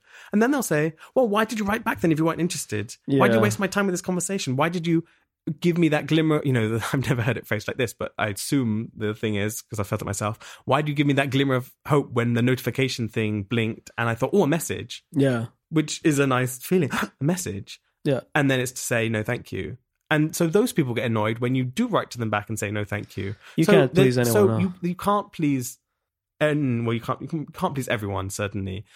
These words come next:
Speaker 1: And so I just do what I feel like in the moment. Sometimes I write back and sometimes I don't.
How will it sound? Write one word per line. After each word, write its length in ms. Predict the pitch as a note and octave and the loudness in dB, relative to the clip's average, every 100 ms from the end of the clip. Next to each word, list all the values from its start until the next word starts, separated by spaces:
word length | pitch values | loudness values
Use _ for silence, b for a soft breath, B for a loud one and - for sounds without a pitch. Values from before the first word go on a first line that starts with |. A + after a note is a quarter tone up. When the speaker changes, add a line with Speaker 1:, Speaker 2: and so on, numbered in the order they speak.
| b b | b b
Speaker 1:
And 160 | B2+ C3 | -2 -2
so 480 | - B2 A#2 A#2 - _ _ | 0 0 0 -2 -6 _ _
I 120 | C#3+ D3 | 0 0
just 320 | D3 - - | 0 -4 -4
do 160 | C#3 C3 | 0 0
what 120 | B2 | 0
I 80 | A2+ | -2
feel 240 | - B2 | -2 0
like 320 | A2 G#2 - - | 0 -2 -6 -6
in 140 | A#2 | -4
the 60 | G#2+ | -2
moment. 320 | G2 F#2+ - | -2 -4 -6
Sometimes 300 | - G2+ F#2 | -10 -12 -8
I 40 | G2 | -6
write 140 | A#2 | -2
back 220 | A3 - | -2 -2
and 80 | A2 | -8
sometimes 440 | G2+ G2+ - G2+ G#2+ | -6 -10 -6 -4 -2
I 40 | |
don't. 240 | D#3 F#3 | -2 -2